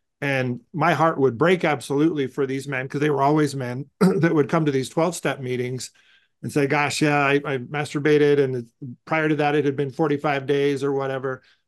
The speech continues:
And, and that to me was heartbreaking,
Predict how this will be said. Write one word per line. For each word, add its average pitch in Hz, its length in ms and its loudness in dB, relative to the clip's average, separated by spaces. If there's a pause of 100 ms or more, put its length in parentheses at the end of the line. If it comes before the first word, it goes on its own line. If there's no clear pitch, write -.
(220)
And, 151 240 -4
and 156 200 -2
that 170 240 0
to 156 120 -2
me 143 220 2
was 131 640 -2 (1000)
heartbreaking, 110 600 -6